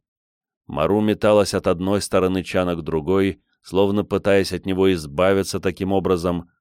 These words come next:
но ничего не помогало. Третий день принес легкое облегчение. Кожа все еще горела, но слабее,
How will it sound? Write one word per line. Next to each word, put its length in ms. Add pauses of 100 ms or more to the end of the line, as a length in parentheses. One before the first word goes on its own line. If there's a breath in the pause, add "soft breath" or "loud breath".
(140)
но 320
ничего 440
не 120
помогало. 640 (1080)
Третий 340
день 200
принес 460
легкое 420
облегчение. 760 (720)
Кожа 300
все 220
еще 240
горела, 520 (220)
но 180
слабее, 640